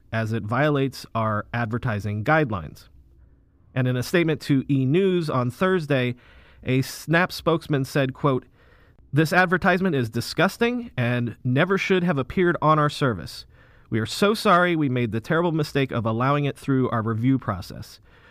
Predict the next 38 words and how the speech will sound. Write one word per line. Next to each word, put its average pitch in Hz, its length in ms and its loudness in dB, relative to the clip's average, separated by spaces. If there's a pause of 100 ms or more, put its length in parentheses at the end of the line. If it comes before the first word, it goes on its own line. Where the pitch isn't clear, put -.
(120)
We 107 120 -2
are 107 100 0
investigating 127 600 0
how 123 140 0
that 113 140 -4
happened 202 460 0 (400)
so 131 180 2
we 127 180 0
can 123 280 -2
make 123 160 -4
sure 175 240 0
it 127 120 -2
never 170 320 2
happens 147 360 0
again," 127 400 -4 (280)
end 113 180 -2
quote. - 260 -12 (1120)
But 151 200 0
that 165 180 4
apology 214 500 2
was 196 220 2
not 180 200 4
enough 170 260 4
for - 320 -2
a 127 60 2
lot 190 200 4
of 185 80 -2
people, 110 440 -4 (540)
not 95 180 -8
the 101 80 -6
least 104 260 -4
of 104 120 -8
whom 123 280 0
was 117 500 -4
Rihanna. 123 520 0 (800)
Chelsea 135 500 0
Clinton 170 520 0
tweeted, 147 480 0